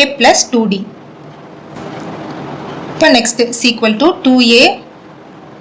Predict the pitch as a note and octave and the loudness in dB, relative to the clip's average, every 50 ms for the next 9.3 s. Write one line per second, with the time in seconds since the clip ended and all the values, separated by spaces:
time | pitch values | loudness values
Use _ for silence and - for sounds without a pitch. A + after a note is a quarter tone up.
0 | - - - - - - - C4+ E4+ E4 - - - A3 A3 - - A3 A3 G#3+ | -20 -20 -18 -16 -8 -2 2 2 2 2 0 -2 -4 -6 -6 -6 -4 -2 0 2
1 | G#3 A#3+ F4 - - - - - - - - - - - - - - - - - | 2 2 2 0 -2 -14 -20 -20 -20 -20 -20 -20 -20 -20 -20 -20 -20 -20 -20 -20
2 | - - - - - - - - - - - - - - - - - D#4+ F4+ - | -18 -18 -18 -18 -18 -16 -16 -16 -16 -14 -14 -14 -14 -12 -6 0 0 2 2 0
3 | - - A#3 A3 G#3+ G#3+ F3+ G#3 G3+ - - - - - - - - - - - | 0 2 2 4 4 2 0 -2 -4 -6 -12 -16 -20 -20 -20 -20 -20 -20 -20 -20
4 | - - - - - - - - - - - - - - - - - - - - | -20 -20 -20 -20 -20 -20 -20 -18 -18 -18 -18 -18 -16 -16 -16 -16 -14 -14 -14 -14
5 | - - - A#3 B3+ B3 B3 A#3+ A#3 A#3 C4 F#4 G4+ - - - - - - - | -6 0 2 2 4 4 4 4 4 4 4 2 2 -2 -6 -14 -20 -20 -20 -20
6 | - - - - - - - - - - - - - - - - - C#4 D#4 - | -20 -20 -20 -20 -20 -20 -20 -20 -20 -20 -20 -20 -20 -18 -18 -8 -2 -2 0 0
7 | - - A#3+ A#3 A#3+ B3+ C4+ C4 - A#3+ A#3 B3 D4+ F#5+ - - - - - - | 0 2 4 4 4 4 4 2 2 2 4 4 4 2 0 -2 -10 -20 -20 -20
8 | - - - - - - - - - - - - - C4+ E4+ - - - - A#3 | -20 -20 -20 -20 -20 -20 -20 -20 -20 -20 -10 -2 2 2 2 2 2 -2 -2 0
9 | A3 G#3 G3+ F3+ G3+ | 0 0 0 -2 -6